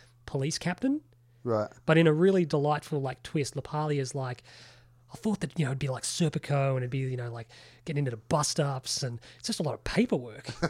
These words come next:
Speaker 2: <laughs>
Speaker 1: And, and Alan Arkin plays against type. LaPaglia's like, "I want you to be a hard ass, like, chew me out in front of the bullpen." And he goes, he's just a really nice guy.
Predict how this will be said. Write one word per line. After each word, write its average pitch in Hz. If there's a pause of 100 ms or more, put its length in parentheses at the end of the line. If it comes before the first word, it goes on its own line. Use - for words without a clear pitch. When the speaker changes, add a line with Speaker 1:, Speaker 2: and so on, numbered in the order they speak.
Speaker 2:
<laughs> 151
Speaker 1:
And, 185
and 175
Alan 175
Arkin 151 (440)
plays 160
against 143
type. 147
LaPaglia's 151
like, 135
"I 151
want 185
you 185
to 156
be 143
a 127
hard 156
ass, 147
like, -
chew -
me 143
out 147
in 135
front 143
of 127
the 127
bullpen." 147
And 123 (400)
he 170
goes, 175 (160)
he's 170
just -
a 147
really 143
nice 131
guy. 196